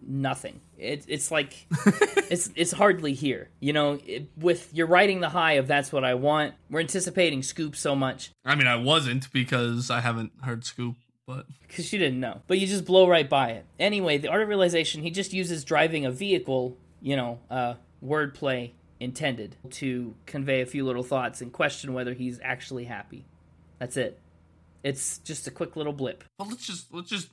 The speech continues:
Speaker 2: you know, don't give it too much time. It was twenty-four seconds. Let's move on to Scoop featuring Doja Cat. Doja Cat, the next artist that features that I knew nothing about, much like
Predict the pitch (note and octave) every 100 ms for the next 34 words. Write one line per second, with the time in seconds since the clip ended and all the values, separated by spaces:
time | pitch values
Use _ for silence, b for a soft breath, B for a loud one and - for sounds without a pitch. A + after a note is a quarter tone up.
0 | E3 D#3+ C#3 D3 E3+ D#3 E3 E3 C3 C#3+
1 | A2 - A#2 B2 E3 C3 D3 A#2+ A#2 A2
2 | A2 C3 D3+ C3+ C3+ D#3 D3+ C#3+ C3 A#2+
3 | - - C#3 B2 - C3+ B2 B2 A2+ A#2+
4 | C3+ C3+ G#2+ G#2 G#2 - _ D3 F3 A#3+
5 | F#3+ - A#2+ A#2+ - _ _ _ _ C#3+
6 | C#3 F3+ G#3+ - - D#3+ D3 D#3 F3 -
7 | D#3+ C#3 A#2+ - C3 C3+ C3+ E3 - B2+
8 | B2+ B2+ _ _ _ C3+ C3 B2 A#2+ A#2+
9 | B2 C3+ C#3+ C#3 D#3+ D#3 D#3 C3+ B2 B2+
10 | E3 E3+ F3 G3 D#3+ D3+ -